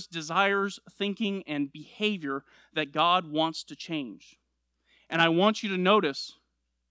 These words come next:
top of the list, desires, thinking. We're instructing the mind.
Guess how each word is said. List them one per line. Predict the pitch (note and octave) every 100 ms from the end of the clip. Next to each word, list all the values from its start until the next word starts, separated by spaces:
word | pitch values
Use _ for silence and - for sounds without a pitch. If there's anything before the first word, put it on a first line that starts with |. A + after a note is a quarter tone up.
| _ -
top | - G#3+ A#3
of | F#3+
the | F#3
list, | G#3 C3+ - - _ _ _
desires, | D#3 F3+ D#3 F#3 G3+ G#3 G#3 G3+ - _ _ - -
thinking. | A3+ G#3 - D3 B2 - _ _ _ _ _ _ _ _ _ _ _ _ _ _ _ _ _ _ _ _ -
We're | E3 F3
instructing | E3+ - G#3 G#3+ G#3+ G3+
the | F3+
mind. | E3+ F3 C3